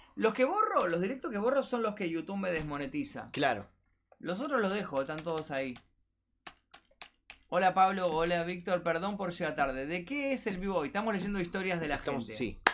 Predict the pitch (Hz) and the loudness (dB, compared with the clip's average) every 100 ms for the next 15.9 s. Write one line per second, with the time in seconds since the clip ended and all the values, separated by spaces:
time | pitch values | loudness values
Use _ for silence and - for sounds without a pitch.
0 | - 147 185 180 180 233 214 170 190 214 | 0 -4 -2 -2 -2 -4 -2 -2 0 0
1 | 185 160 208 208 175 175 226 220 180 170 | 0 -2 -4 -2 2 2 2 2 -2 -2
2 | 156 185 233 196 170 160 151 160 143 147 | -4 4 4 6 4 2 0 -4 -2 -2
3 | 185 185 156 147 - 196 214 254 - _ | -2 -4 -4 -4 -4 -2 0 -2 -8 _
4 | _ - - 170 190 226 226 220 175 160 | _ -4 2 4 4 0 0 -2 -2 -4
5 | 190 185 175 175 160 226 220 214 247 226 | -4 -4 -4 -2 0 2 2 6 6 6
6 | 170 185 208 208 180 180 190 202 202 190 | 0 0 0 0 2 0 0 0 0 2
7 | 185 147 143 143 131 160 175 165 180 - | 0 -2 -4 -4 -2 2 2 2 -2 -2
8 | 151 147 151 190 233 180 170 165 - 160 | -2 0 2 2 2 -2 -4 -4 -4 -4
9 | 160 175 170 170 170 160 151 143 139 139 | -6 -6 -6 -6 -6 -8 -6 -4 -4 -6
10 | 117 107 - _ _ _ _ _ _ _ | -6 -8 -12 _ _ _ _ _ _ _
11 | _ _ _ _ _ _ _ - - _ | _ _ _ _ _ _ _ -20 -20 _
12 | - 147 175 226 208 175 165 151 123 165 | -8 0 2 2 2 2 2 0 -2 0
13 | 165 139 147 143 127 117 123 131 139 131 | 0 -2 -2 -2 -4 -4 -4 -2 0 0
14 | 123 - - 147 135 123 123 226 185 151 | -2 -6 -4 -2 -2 -2 -2 0 0 0
15 | 113 110 - 104 98 95 90 92 | -2 -4 -6 -6 -6 -8 -10 -14